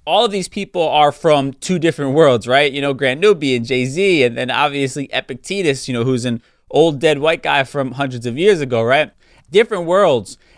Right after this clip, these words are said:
and different time periods, yet both are utilizing that same exact mindset, right?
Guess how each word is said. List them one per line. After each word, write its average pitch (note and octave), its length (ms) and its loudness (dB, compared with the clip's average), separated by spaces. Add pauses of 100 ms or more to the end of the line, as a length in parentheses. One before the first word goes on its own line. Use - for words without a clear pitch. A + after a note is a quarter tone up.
and C#3 120 -6
different F3 300 -8
time F#3 280 -4
periods, C3+ 460 -6
yet C3+ 400 0
both F#3 280 0
are E3 60 -6
utilizing C#3+ 640 -4
that A2+ 180 -6
same A#2+ 260 -6
exact G#2+ 300 -10
mindset, A2+ 500 -6
right? A2+ 160 -6